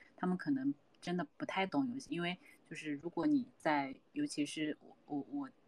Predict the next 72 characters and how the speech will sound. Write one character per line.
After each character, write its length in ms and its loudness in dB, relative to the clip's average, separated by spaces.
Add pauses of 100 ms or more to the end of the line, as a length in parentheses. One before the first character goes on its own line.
听 200 0
说 140 2
啊， 140 4
我 60 -2
不 80 -4
太 120 4
确 160 0
定 140 2
是 100 0
不 40 4
是 60 2
真 160 2
的， 120 2
到 140 6
时 120 -2
候 160 2
我 80 2
也 120 6
可 100 -4
以 60 0
补 140 -6
充 220 2
一 40 6
下， 140 -2 (420)
就 80 -2
是 40 -4
说， 120 2
比 120 -10
如 80 -4
说 100 -2
腾 160 -4
讯 140 -6
系 160 -2
很 120 2
多 120 0
做 220 0
了， 320 0
呃， 140 -2
十 220 -4
年 260 4
或 140 -4
者 280 -4
很 100 0
多 140 0
年 240 2
的 100 -2
这 100 -10
种 140 6
游 140 -2
戏 160 -2
人， 260 -6
他 220 -4
们 240 -2 (280)
听 400 0
就 120 -8
是 120 -4
很 140 2
多 140 4
Web 140 4
三 200 0
团 180 -2
队 140 0
一 60 -4
开 160 2
始 160 -2
的 100 -4
这 100 -8
种 140 6
游 80 -8
戏 140 -8
团 160 -4
队 200 -4